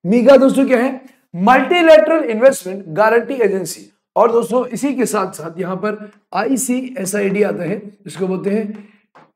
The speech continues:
जिसको बोलते हैं investment disputes, आईसीएसआईडी। तो यहाँ पर दोस्तों क्या है, जो investment disputes होते हैं उनके लिए संस्था बनाई जाती है। मैं आपको बता दूं World Bank में ये पांचों संस्थाओं में दोस्तों ये इंटरनेशनल commission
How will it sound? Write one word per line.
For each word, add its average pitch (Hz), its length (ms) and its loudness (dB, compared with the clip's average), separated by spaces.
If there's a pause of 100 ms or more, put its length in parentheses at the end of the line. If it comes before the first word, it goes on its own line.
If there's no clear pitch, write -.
(340)
जिसको 175 180 -6
बोलते 208 280 4
हैं - 280 -8
investment 247 800 0
disputes, 226 680 0
आईसीएसआईडी। 220 1600 -2 (460)
तो 202 80 0
यहाँ 233 220 2
पर 262 100 2
दोस्तों 247 280 -2
क्या 240 120 0
है, 202 440 -6
जो 240 240 -6
investment 285 600 -2
disputes 247 460 -2
होते 196 200 -2
हैं 208 240 -8 (140)
उनके 233 280 0
लिए 254 240 0
संस्था 185 300 -2
बनाई 190 240 0
जाती 175 300 -4
है। 190 180 -6
मैं 175 100 -8
आपको 175 260 -4
बता 170 240 -6
दूं 262 180 -6 (500)
World 294 260 4
Bank 254 220 4
में 254 200 0
ये 233 140 0
पांचों 247 400 -2
संस्थाओं 202 420 0
में 196 180 -2
दोस्तों 208 400 -6 (360)
ये 202 40 -4
इंटरनेशनल 262 640 0
commission 208 540 -4